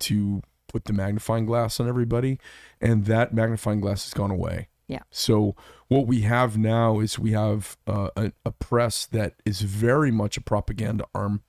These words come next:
Speaker 1: for one faction of the political environment. And, uh, now the Republic is in danger because the information flow is in danger. When we know what's going on, the Republic's great.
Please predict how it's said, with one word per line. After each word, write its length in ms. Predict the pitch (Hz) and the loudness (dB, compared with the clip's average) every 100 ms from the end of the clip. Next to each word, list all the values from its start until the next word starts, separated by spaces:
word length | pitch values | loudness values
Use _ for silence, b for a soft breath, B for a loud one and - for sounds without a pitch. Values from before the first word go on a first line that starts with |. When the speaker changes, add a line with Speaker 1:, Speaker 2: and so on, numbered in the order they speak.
| _ _ _ | _ _ _
Speaker 1:
for 180 | - - | -4 -2
one 420 | 104 107 104 107 107 _ _ _ _ _ _ | 0 0 0 0 -2 _ _ _ _ _ _
faction 560 | - 110 - - 107 - | 2 2 0 -2 -2 -2
of 140 | 104 | -4
the 60 | 110 | -4
political 600 | - - 104 - 104 98 _ _ _ _ | -6 -4 -4 -2 -4 -6 _ _ _ _
environment. 560 | 107 101 98 98 92 - b b b b - | 0 2 0 -2 -4 -6 b b b b 0
And, 320 | 113 110 107 | 2 2 0
uh, 240 | 104 101 - - | 0 -2 -4 0
now 420 | 117 117 120 120 - | 2 4 4 2 -6
the 160 | - 113 | -2 0
Republic 540 | 110 107 120 113 117 | 0 0 0 0 -2
is 180 | 120 104 | -2 0
in 100 | 107 | -2
danger 440 | 104 110 117 117 110 | -2 -2 -4 -4 -6
because 360 | 113 - 104 98 | -6 -2 -2 -2
the 60 | - | -2
information 640 | 107 - 107 110 113 - 104 | -4 -2 -2 0 0 -2 -4
flow 380 | - 104 95 | -4 -2 -2
is 120 | 101 101 | -2 -2
in 140 | 98 | -4
danger. 440 | - 85 - 87 - B B | -4 -6 -8 -8 -10 B B
When 200 | 127 117 | 4 6
we 160 | 135 | 4
know 260 | 160 135 131 | 4 4 4
what's 360 | 147 131 - - | 4 2 -2 -4
going 360 | 127 120 107 | -2 0 -2
on, 260 | 107 110 110 | -2 -2 -2
the 80 | 90 | -4
Republic's 500 | - 101 95 - - | -4 -6 -6 -10 -8
great. 380 | 92 76 - | -8 -8 -14